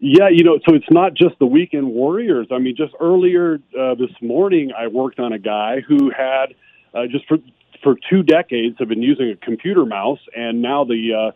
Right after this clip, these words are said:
two of his wrist bones are, have been severely degenerated just from being in that, that constant chronic position. But yes, certainly the weekend warriors. I'm, I,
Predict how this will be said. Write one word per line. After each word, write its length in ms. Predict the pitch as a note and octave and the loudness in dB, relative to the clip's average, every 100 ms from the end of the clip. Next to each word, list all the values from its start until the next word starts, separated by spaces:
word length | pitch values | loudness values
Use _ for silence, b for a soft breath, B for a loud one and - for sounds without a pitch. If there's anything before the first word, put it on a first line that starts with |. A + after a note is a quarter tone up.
| b b - | b b 0
two 200 | D#3+ F3+ | 4 6
of 100 | E3 | 4
his 200 | C3 C3 A#2+ | 4 0 -2
wrist 420 | A#2+ B2+ F#3+ E3 | -2 2 2 0
bones 460 | B2+ A2+ A2+ A2+ A2+ - - | -6 -2 -2 -2 -4 -8 -6
are, 240 | A#2 G2+ | -4 -4
have 200 | A#2+ A#2 | -2 -2
been 300 | A#2 B2+ B2+ - - | -2 0 0 -2 -4
severely 420 | G#2+ C3 C3+ C3 | -2 0 0 0
degenerated 800 | C3+ A#2+ C#3+ G3 B2+ F2 F2 F2+ | 0 0 2 4 2 -2 -8 -6
just 180 | - | -6
from 140 | B2+ A2+ | -4 0
being 180 | C3 C3+ | 0 0
in 120 | B2+ | 0
that, 200 | A2+ G2+ b b b | -2 -6 b b b
that 200 | A2 G2+ | -4 -4
constant 580 | - C3+ C#3+ C#3 C#3+ A#2 | -6 -2 -2 -2 -4 -4
chronic 420 | - B2+ A#2 G#2+ | -2 -2 0 -4
position. 440 | - A2 D#3+ - A#2+ | -2 2 2 2 0
But 160 | A2+ | 0
yes, 340 | A#2 E3 D#3+ B2 _ b b _ - | 4 4 4 0 _ b b _ 2
certainly 320 | E3 D3+ B2+ | 4 4 0
the 100 | A2+ | -2
weekend 380 | A2 B2 A2+ G#2+ | 0 -2 -2 -4
warriors. 540 | G#2+ B2+ A#2+ G2+ F#2+ - | 0 2 2 0 -6 -8
I'm, 200 | G#2 G#2+ | -10 -8
I, 200 | G#2+ A2+ | -8 -8